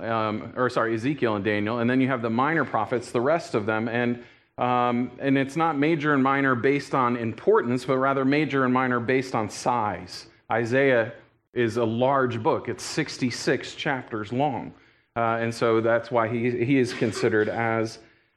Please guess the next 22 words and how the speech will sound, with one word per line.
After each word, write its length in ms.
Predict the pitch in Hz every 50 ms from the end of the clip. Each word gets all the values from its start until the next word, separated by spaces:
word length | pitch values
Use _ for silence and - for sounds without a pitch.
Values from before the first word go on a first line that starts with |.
| _ -
a 80 | - 110
major 760 | 113 113 117 120 127 131 131 127 113 - 113 104 101 98 98 - - -
prophet. 440 | - 123 117 110 110 - 95 85 - - _ _ _ _ _ _ _ _ _ _ _ _ _ _ _ _ _ -
Just, 200 | 135 131 - -
uh, 220 | - 127 123 117 120
some, 380 | 127 - 139 117 123 131 110
some 200 | 127 - 143 131
things 360 | 120 - 160 151 151 151 - -
to 80 | 151
kinda 520 | 123 - 147 139 135 131 123 120 120 117 123 - - _ _ _ _ _ _
get 180 | - 151 156 147
an 140 | 143 143 139
understanding 960 | 139 135 131 127 123 - - - 143 139 143 147 139 123 117 117 120 117 - - - _ -
before 320 | 131 127 - 143 139 131
we 100 | 127 127
head, 400 | 113 127 139 131 123 123 120 123
dive 380 | 127 120 123 123 120 113 113 -
head 260 | 139 127 123 113 110
first 320 | - 135 123 117 113 -
into 300 | - - 143 143 131 -
the 100 | 113 107
book. 320 | 98 92 104 101 - -